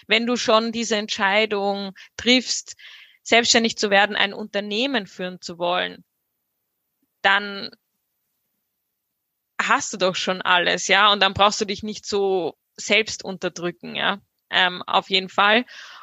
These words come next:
Und ein viertes Learning ist, ähm, diese Work-Life-Balance echt ernst zu nehmen. Das ist nicht nur ein Tre-,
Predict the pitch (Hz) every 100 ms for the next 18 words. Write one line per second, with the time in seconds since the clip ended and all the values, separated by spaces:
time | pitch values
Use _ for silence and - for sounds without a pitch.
0 | - - 220 220 - 208 - 254 302 311
1 | 240 - 208 202 214 214 - - 226 -
2 | - 196 196 196 196 - _ _ _ -
3 | 233 233 190 185 202 - 196 175 196 -
4 | - 175 170 185 202 202 - - - 196
5 | - - - 247 - - 190 180 180 180
6 | 185 202 - 233 - 220 - 208 214 214
7 | 208